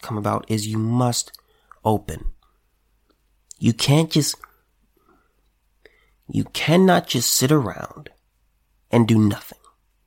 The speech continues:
You cannot sit around and do nothing. You cannot sit around and just be like, "Well, we gotta wait for these vaccines.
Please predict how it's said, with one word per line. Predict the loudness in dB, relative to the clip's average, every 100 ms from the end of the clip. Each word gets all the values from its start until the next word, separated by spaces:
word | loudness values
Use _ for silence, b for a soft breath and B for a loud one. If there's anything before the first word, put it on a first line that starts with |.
| _ _ _ _ _ _ _ _ _ _ _ _ _ _ _ _ _ _ _ _ _ _ _ _ -20 -6
You | -6
cannot | -2 2 2 2
sit | 0 0
around | 0 0
and | -4 -8 -4
do | -2
nothing. | -2 -8 -12 -20 _ _ _ _ _ _ _ _ _ _ _ _ _ -20 _ _ _ _ _ _ _ _ _ _ -6
You | -2
cannot | 2 4 2
sit | 2 2
around | 2 2
and | 0
just | -2
be | -2
like, | -4 -2
"Well, | 2 2 0 -6 b b b b
we | b
gotta | 2 2
wait | 2
for | 0
these | 0 2
vaccines. | 0 0 -2 -2 0 2 2 2 2 -2 -6